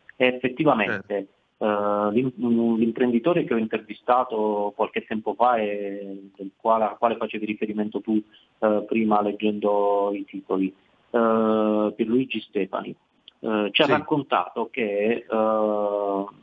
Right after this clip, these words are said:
Speaker 1: da Seul volevano proporre al governo, così come hanno fatto poi in altre nazioni che hanno accettato di buon grado, delle linee di produzione di, eh, mascherine,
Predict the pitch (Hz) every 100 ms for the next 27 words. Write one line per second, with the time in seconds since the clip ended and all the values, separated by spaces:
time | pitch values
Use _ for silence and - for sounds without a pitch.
0 | - - 151 - 113 98 104 110 131 123
1 | 117 120 117 131 147 110 104 98 107 110
2 | 107 110 110 98 98 104 113 - - -
3 | 107 107 107 - 117 - 101 104 104 -
4 | - 101 98 98 95 101 - - 117 110
5 | 98 107 - - 104 101 98 101 - 104
6 | 110 110 117 110 107 107 110 110 107 98
7 | 110 - _ - _ _ 143 165 156 139
8 | 117 117 120 151 143 147 - 117 98 107
9 | 113 113 107 101 101 107 - - 127 101
10 | 95 107